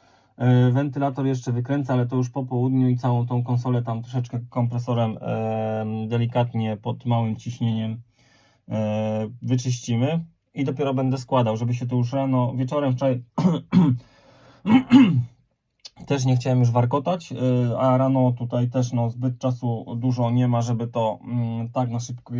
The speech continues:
na szybko ogarnąć. Także tutaj sobie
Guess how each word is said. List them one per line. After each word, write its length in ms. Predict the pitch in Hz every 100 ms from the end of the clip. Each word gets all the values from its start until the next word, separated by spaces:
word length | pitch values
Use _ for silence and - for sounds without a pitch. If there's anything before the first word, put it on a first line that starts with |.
| 120
na 120 | 120
szybko 420 | 123 123 - 113
ogarnąć. 680 | 123 123 117 123 135 151 - - - - - _ _ - _ _ _ _ _ _ _ _ _ _ _ _ _ _
Także 360 | 123 117 117 117
tutaj 280 | 123 123
sobie 380 | 117 120 113 107